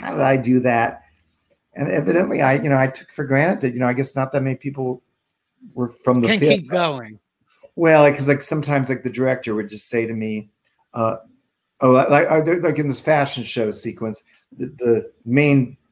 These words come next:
Speaker 1: scene was between Jen and her current actor boyfriend,
Speaker 2: <laughs>
Speaker 1: you know, and in the background, I was just sort of in the background organizing all the models. And they just said to me, "Oh, could you just improvise, just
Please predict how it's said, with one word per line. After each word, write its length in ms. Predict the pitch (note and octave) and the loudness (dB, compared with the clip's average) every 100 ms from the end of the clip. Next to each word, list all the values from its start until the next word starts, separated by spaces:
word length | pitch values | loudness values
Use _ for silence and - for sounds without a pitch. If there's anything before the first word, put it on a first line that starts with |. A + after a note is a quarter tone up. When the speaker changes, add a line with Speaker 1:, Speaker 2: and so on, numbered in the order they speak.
| _ | _
Speaker 1:
scene 520 | - - D#3 D3 A#2+ | -16 -8 0 2 2
was 140 | A2 - | 0 -4
between 440 | A#2+ A2 A2+ G#2+ | -6 -6 -6 -8
Jen 420 | G#2 B2+ B2 A#2 | -2 0 2 0
and 300 | A#2 A2 G#2 - _ _ _ | -2 -4 -8 -14 _ _ _
her 280 | A2+ G#2 - _ | 0 0 -4 _
current 460 | - B2 A2+ G2+ - _ _ _ - | 0 2 2 -2 -12 _ _ _ 0
actor 380 | A#2+ A2+ A2+ G#2 | 2 2 0 0
boyfriend, 560 | A#2+ B2 G#3 G#2 G#2 - - | 4 4 4 2 -2 -6 -10
Speaker 2:
<laughs> 0 | - | -6
Speaker 1:
you 80 | - | 0
know, 60 | A#2+ B2+ A#2+ B2+ | 0 2 0 0
and 100 | B2+ | 0
in 40 | |
the 140 | A#2+ A2 | 0 2
background, 640 | C#3+ D3 - A#2+ A2 A#2 A#2+ | 2 4 2 0 2 0 0
I 120 | A#2+ | 2
was 160 | A#2+ A2+ | 2 0
just 160 | A#2+ - | -4 -4
sort 100 | A2 | -4
of 0 | |
in 20 | |
the 60 | G#2+ | -2
background 420 | A2 A#2+ G#2+ F#2+ - _ _ | -2 0 0 -2 -4 _ _
organizing 760 | B2+ C3 B2 A2+ A2+ A2 A2 | 2 4 2 0 -2 -2 -2
all 120 | A#2+ A2+ | 0 0
the 80 | |
models. 560 | A2 A2+ A2+ - F#2 - _ _ _ | 2 2 2 0 -4 -8 _ _ _
And 160 | A2+ A2+ | -6 0
they 140 | A2+ | 0
just 220 | A2+ A2 | -2 -6
said 160 | - A#2 | -2 -2
to 80 | G#2+ | -2
me, 280 | A2 G#2 - _ _ _ _ | -4 -6 -10 _ _ _ _
"Oh, 220 | A#2+ A#2 | 2 2
could 200 | A#2 A#2 | 0 -4
you 80 | C#3 | -2
just 220 | C3 A#2+ | -2 -2
improvise, 880 | - G#2+ A#2+ A2 A2 A2 G#2+ G#2+ - _ _ _ _ | -4 0 0 4 4 4 0 -2 -10 _ _ _ _
just 340 | A2+ - - | -8 -8 -14